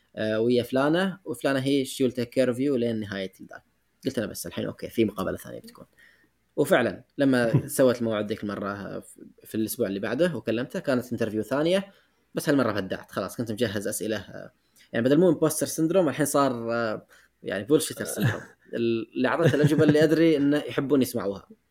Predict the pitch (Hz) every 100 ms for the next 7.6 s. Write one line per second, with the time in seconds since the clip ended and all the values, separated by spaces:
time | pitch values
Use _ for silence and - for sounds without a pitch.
0 | _ _ _ _ - 185 262 208 220 165
1 | 123 107 104 113 170 - _ _ _ _
2 | _ _ _ _ _ 120 101 98 - -
3 | - _ _ 107 107 - - 135 208 208
4 | 190 180 151 165 - 143 143 147 - _
5 | - 110 147 165 156 - 143 - 120 101
6 | 113 - 92 - 87 87 - 90 82 90
7 | 98 - 95 - 85 -